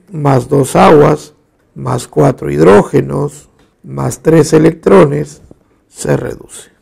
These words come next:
Aquí multiplicamos por tres, por dos, tenemos tres S dos menos, más ocho H más, más dos N O tres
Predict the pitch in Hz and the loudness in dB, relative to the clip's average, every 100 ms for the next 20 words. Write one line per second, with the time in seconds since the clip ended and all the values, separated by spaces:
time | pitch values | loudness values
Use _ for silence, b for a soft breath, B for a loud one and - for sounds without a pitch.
0 | _ - - - 73 143 - 143 - - | _ -20 -20 -18 -14 -14 -16 -18 -18 -6
1 | 156 156 156 160 156 - _ _ _ _ | -4 -2 -2 -2 -4 -12 _ _ _ _
2 | - 175 180 160 156 151 - _ _ _ | -2 -2 0 2 2 2 -8 _ _ _
3 | _ _ _ _ - 180 180 147 147 147 | _ _ _ _ 0 2 2 2 2 -2
4 | - - _ _ _ _ - 160 147 143 | -10 -20 _ _ _ _ 0 2 2 -2
5 | - - - - - - 175 175 165 156 | -10 -20 -20 -20 -16 0 4 4 4 2
6 | 165 - 143 147 143 147 185 196 180 170 | 0 0 0 2 0 0 0 0 0 -4
7 | - - _ _ _ _ _ _ 156 151 | -8 -20 _ _ _ _ _ _ -12 -4
8 | 147 143 135 - _ - 160 156 - 143 | 0 0 -2 -8 _ -2 2 2 0 -2
9 | 139 117 110 - 123 143 190 185 - _ | -2 -6 -10 -10 -6 -2 -2 -2 -12 _
10 | _ _ _ _ _ _ 151 147 147 151 | _ _ _ _ _ _ -4 0 2 2
11 | - - - _ _ _ _ _ _ 151 | -2 -12 -20 _ _ _ _ _ _ -6
12 | 147 170 170 156 - _ _ _ 180 156 | 0 4 4 2 -6 _ _ _ -4 -2
13 | 151 147 143 170 180 185 - - | -4 -8 -6 0 0 0 -6 -20